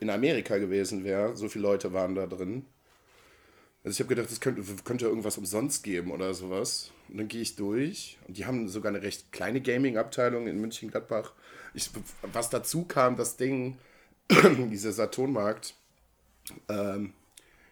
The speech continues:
ist in einem Einkaufszentrum bei uns. Und ich hasse, hasse, hasse Einkaufszentren.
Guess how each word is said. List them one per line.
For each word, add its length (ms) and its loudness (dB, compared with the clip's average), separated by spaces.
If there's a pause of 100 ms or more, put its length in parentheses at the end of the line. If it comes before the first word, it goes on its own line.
(100)
ist 180 -2
in 100 -2
einem 420 -2 (140)
Einkaufszentrum 840 -4
bei 100 -6
uns. 380 -6
Und 220 -14
ich 180 -10 (180)
hasse, 640 -4 (640)
hasse, 680 0 (220)
hasse 480 -4
Einkaufszentren. 1080 0